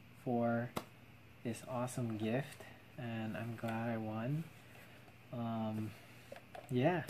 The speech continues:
I have, I don't even remember the last time I won something, so I'm stoked, and it's right before Christmas, so it's kinda like,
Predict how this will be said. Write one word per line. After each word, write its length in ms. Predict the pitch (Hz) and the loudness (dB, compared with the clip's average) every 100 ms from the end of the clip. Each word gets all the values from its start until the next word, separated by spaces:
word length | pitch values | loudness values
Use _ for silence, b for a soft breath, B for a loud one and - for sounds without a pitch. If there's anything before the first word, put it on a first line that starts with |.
| - - B B B B B | -6 -12 B B B B B
I 60 | 117 | 2
have, 400 | 120 139 139 - | 8 10 10 10
I 880 | 123 123 127 127 127 127 123 120 117 - - | 6 8 8 8 6 6 4 2 0 -6 -2
don't 200 | 135 139 | 4 8
even 320 | 139 131 131 | 8 8 8
remember 560 | 127 120 131 147 165 160 | 8 8 8 8 8 8
the 80 | 135 | 8
last 380 | 113 113 127 - | 8 6 4 2
time 180 | 120 | 2
I 60 | 113 | 4
won 360 | 107 123 151 156 | 4 4 4 4
something, 600 | 165 156 165 165 160 165 - - - - - - - - | 4 4 4 4 6 4 0 -14 -20 -18 -18 -18 -18 -4
so 320 | 127 117 117 117 - - - - - - - - - | 0 0 0 -4 -10 -18 -20 -20 -18 -18 -18 -20 -2
I'm 160 | 131 123 | 0 0
stoked, 500 | - 139 135 135 - | 4 6 6 6 0
and 140 | 123 | 2
it's 180 | 120 - | 2 2
right 160 | 127 120 | 0 2
before 300 | 123 - 120 | 0 2 0
Christmas, 600 | - 135 127 147 139 - | 4 2 2 0 0 0
so 120 | 117 | -2
it's 160 | - | -4
kinda 300 | - 135 123 | -2 2 4
like, 300 | 120 120 113 | 4 2 0